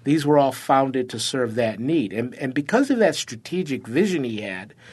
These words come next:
focusing on what the community needed, many of these institutions, actually all of them except for Holy Angels,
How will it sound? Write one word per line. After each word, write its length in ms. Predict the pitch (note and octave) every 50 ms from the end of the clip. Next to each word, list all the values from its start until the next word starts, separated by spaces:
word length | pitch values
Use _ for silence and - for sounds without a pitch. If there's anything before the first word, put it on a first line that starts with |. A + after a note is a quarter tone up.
| - - - _
focusing 640 | - - - - D#3+ D#3+ D#3+ E3 C#3+ - - D3 C3+
on 60 | B2+
what 120 | B2+ C3 B2+
the 60 | C3
community 600 | B2+ B2+ - - C#3 C3+ C3 B2+ A#2+ G#2 G#2 G#2
needed, 580 | G#2 G#2+ A#2+ D3+ G3+ A#3 A3 A2+ G2 F#2+ A2+ - _ _ - - - _ - -
many 180 | B2 C3+ D3
of 60 | D3 C3+
these 140 | C3 B2+ B2+
institutions, 640 | B2+ A#2+ - - - - A#2+ A2+ A2 - D3+ C#3+
actually 400 | B2+ A2 A2 A2 - A2+ G2+ F#2+
all 260 | - A2 A#2+ C3+ F#3 A3
of 60 | F#3
them 120 | C#3 A2+
except 340 | G#2+ G#2+ - - F#3 G#3+ G#3
for 100 | - C3+
Holy 320 | A#2 A#2+ A2+ G#2+ G#2+ G2+
Angels, 400 | G2 G2+ G2+ F#2+ G#2 G#2+ A#2+ A#2